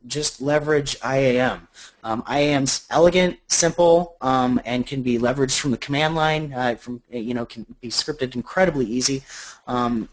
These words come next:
and, and, and it's just built in with R D S. And for me, um, it's a complete thing of beauty. Um, and I think, I think that right there in a nutshell is, you know, um, when it comes to security, it's,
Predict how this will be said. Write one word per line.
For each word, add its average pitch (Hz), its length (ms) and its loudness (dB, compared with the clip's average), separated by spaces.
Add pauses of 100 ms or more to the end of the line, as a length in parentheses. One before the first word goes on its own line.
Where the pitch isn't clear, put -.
and, 123 300 -2
and, 131 300 -4
and 127 160 -2
it's 131 140 -4
just - 260 -4
built 143 280 2
in 147 280 2 (300)
with 117 180 -6
R 127 140 0
D 120 120 -2
S. 113 200 0
And 117 80 -8
for 131 120 -8
me, 147 540 0
um, 117 320 -4
it's - 340 -2
a 127 60 2
complete 135 400 -4
thing 135 180 -2
of 117 80 -4
beauty. 113 400 -2 (120)
Um, 110 260 -8
and 110 180 -4
I 113 100 -4
think, 123 440 -8
I 110 60 -8
think - 640 -8
that 127 420 -2
right 107 300 -2
there 113 220 -2
in 107 80 -6
a 101 40 -8
nutshell 98 560 -4
is, 90 300 -4
you 98 80 -14
know, 87 180 -14 (800)
um, 95 180 -8
when 107 100 -8
it 107 60 -6
comes 160 220 -2
to 120 80 0
security, 110 420 0
it's, - 380 -2